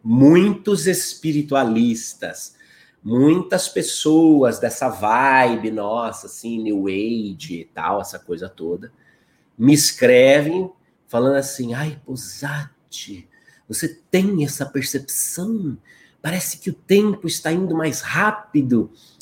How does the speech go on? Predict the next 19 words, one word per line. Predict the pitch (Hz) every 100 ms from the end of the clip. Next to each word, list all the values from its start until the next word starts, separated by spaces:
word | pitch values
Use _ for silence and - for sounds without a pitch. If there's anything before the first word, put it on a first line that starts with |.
| -
a |
Terra | 156 - 220 220
tá | 214
girando | 156 196 202 190
mais | 175 -
rápido, | 139 214 220 151
é | 180
a |
ressonância | 156 202 - 208 220 214
Schumann, | 160 - - - 254 240 165 131 - 254 269 180
é | - 214
a | 214 190 175 165 156 -
camada | 190 170 208 202
vibratória, | 175 196 175 165 - 160 220 226 185
é | 160 180
a | 220 214
era | 220 226
de | 196
Aquário, | 190 - - 185 233 233 190 165 135